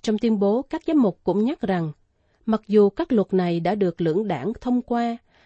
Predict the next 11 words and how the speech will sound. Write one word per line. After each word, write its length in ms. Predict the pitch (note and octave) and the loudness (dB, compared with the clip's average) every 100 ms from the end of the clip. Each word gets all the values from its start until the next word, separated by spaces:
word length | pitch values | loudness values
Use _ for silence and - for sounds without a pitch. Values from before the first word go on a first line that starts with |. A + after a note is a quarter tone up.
| _ | _
và 100 | G#3 | 0
là 180 | G3 F#3+ | 2 2
chính 260 | - A#3 C#4+ | 0 -2 -2
sách 240 | - E4 - | -4 -8 -6
trong 180 | B3+ A#3 | -2 0
nhiều 220 | F3+ D#3 | 0 0
năm, 260 | F3 G3 G#3 _ _ _ _ _ - | -2 -4 -6 _ _ _ _ _ -4
nhưng 160 | G#3+ A3 | 0 0
không 280 | A3+ G#3 | 0 -2
được 160 | G3 F#3 | 0 -2
chính 160 | B3+ | -2